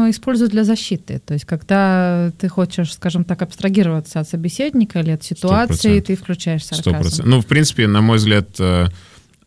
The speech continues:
Speaker 2: э, закомплексованные люди, они шутят очень, э, жестоко.
Speaker 1: Мгм.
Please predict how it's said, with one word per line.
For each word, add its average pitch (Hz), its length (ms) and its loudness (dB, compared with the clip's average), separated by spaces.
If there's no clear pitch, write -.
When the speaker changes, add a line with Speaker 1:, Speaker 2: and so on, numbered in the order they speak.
Speaker 2:
э, 85 180 -2
закомплексованные 92 800 2
люди, 117 240 2
они 85 260 2
шутят 87 400 -2
очень, 80 480 -2
э, - 200 -10
жестоко. 82 500 -4
Speaker 1:
Мгм. 151 340 0